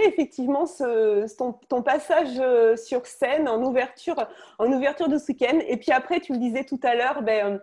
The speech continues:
on s'est revus au cours d'un mastermind, euh, voilà, de la N B S où il y avait mon amie Isabelle Raccouchot qui, euh, qui animait, euh, le mastermind. Puis à ce moment-là, ben, je t'ai parlé, euh, de mes projets, de podcasts, d'entrevues, euh, vidéo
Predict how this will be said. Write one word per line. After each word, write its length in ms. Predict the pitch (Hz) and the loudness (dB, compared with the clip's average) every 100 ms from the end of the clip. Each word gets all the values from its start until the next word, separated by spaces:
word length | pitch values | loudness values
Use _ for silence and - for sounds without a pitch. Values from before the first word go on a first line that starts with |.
| - - _ | -12 -20 _
on 100 | 226 | -6
s'est 220 | 254 269 | 0 0
revus 380 | 262 269 254 302 | 2 2 2 2
au 60 | 311 | 2
cours 180 | 254 | 0
d'un 100 | 240 | 0
mastermind, 800 | 226 233 226 240 247 254 254 254 | 2 0 0 -2 0 -2 -2 0
euh, 460 | 220 202 196 190 185 180 | 2 2 2 2 0 2
voilà, 260 | 220 226 | 4 4
de 40 | 214 | 2
la 120 | 214 | 0
N 120 | 233 | 2
B 60 | 226 | 4
S 320 | 214 240 - | 4 2 0
où 80 | 262 | -2
il 60 | 220 | 0
y 40 | |
avait 300 | 202 202 233 | 0 0 0
mon 180 | 226 208 | 0 0
amie 240 | 190 226 | 0 -2
Isabelle 300 | 247 220 202 | 0 0 0
Raccouchot 600 | 208 208 - 233 - 254 247 - | -2 -4 -4 -8 -6 -6 -8 -4
qui, 160 | 220 | 0
euh, 100 | 196 185 - - - | 0 0 -6 -10 -4
qui 60 | - | 2
animait, 540 | 247 247 262 262 311 285 | 2 2 0 0 2 2
euh, 240 | 226 214 | 2 2
le 140 | 208 | 2
mastermind. 640 | 240 302 - 269 254 269 359 | 0 -2 -2 -2 0 2 2
Puis 100 | 320 | 2
à 60 | |
ce 100 | 254 | 0
moment-là, 380 | 285 269 247 285 | 2 4 4 4
ben, 120 | 269 | 2
je 60 | 254 | 0
t'ai 140 | - | -2
parlé, 480 | 240 240 233 208 240 | 0 2 4 2 2
euh, 60 | 240 | 2
de 80 | 220 | 2
mes 140 | 220 | 2
projets, 440 | 220 247 240 202 208 | 0 -2 0 0 4
de 120 | 214 | 2
podcasts, 580 | 214 226 - 226 202 208 | 2 0 0 0 0 2
d'entrevues, 640 | 220 220 233 220 214 240 | -2 0 0 0 0 4
euh, 160 | 226 196 | 6 6
vidéo 540 | 196 247 247 226 233 | 2 0 4 6 6